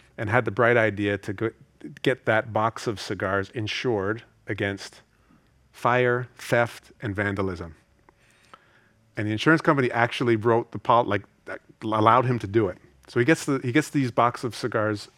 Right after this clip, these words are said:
uh, insured. And then after about a month or two months, slowly but surely, he ends, he smokes every single one of these cigars, every one of them. And after he's finished, he submits a claim to his insurance company and says,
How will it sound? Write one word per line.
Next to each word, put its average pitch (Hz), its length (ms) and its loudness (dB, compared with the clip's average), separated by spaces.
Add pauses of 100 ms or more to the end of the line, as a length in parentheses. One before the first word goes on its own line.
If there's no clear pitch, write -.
uh, 104 160 -2
insured. 107 500 -4 (1080)
And 131 120 6
then 139 100 6
after 156 380 6
about 135 220 6
a 127 40 6
month 127 340 2
or 120 40 -6
two 143 220 2
months, 120 320 2 (200)
slowly 143 300 4
but 131 180 0
surely, 113 400 0
he 127 160 0
ends, 127 220 -4
he 123 100 -4
smokes 139 380 -2
every 135 300 2
single 127 300 -2
one 117 160 0
of 107 80 -2
these 107 160 -2
cigars, 95 500 -10 (540)
every 139 160 4
one 127 160 2
of 92 60 -2
them. - 120 -12 (1040)
And 120 140 2
after 160 240 4
he's 156 120 2
finished, 113 480 -4 (440)
he - 140 -10
submits 113 380 -4
a 131 40 -2
claim 120 300 -2
to 120 120 -6
his 107 80 -2
insurance 101 400 -6
company 104 400 -10
and 98 120 -8
says, 95 440 -8